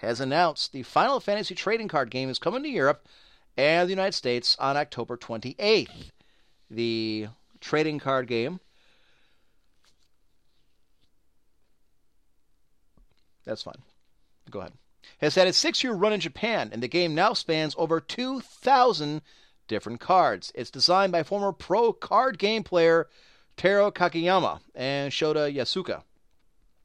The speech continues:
The Western edition will be fully localized in English, French, German, Spanish, and Italian.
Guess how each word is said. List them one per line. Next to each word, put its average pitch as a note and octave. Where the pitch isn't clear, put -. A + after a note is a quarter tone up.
The A#2
Western C#3
edition B2
will C#3+
be B2
fully F3+
localized C3+
in -
English, C#3+
French, -
German, C3+
Spanish, B2+
and B2+
Italian. D3